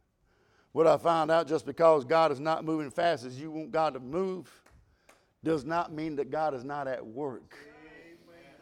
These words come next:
Just because God is not moving quickly doesn't mean God is not at work in your life. The psalmist finds this out later. You, you, you,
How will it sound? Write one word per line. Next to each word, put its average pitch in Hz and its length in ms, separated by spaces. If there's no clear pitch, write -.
Just 226 180
because 226 440
God 240 300
is 170 100
not 233 240
moving 233 360
quickly 262 640
doesn't 226 360
mean 233 280
God 233 280
is 175 120
not 226 240
at 214 80
work 226 280
in 220 120
your 220 200
life. 190 720
The 180 120
psalmist 247 480
finds 240 420
this 226 180
out 220 240
later. 226 380
You, 220 240
you, 208 320
you, 185 260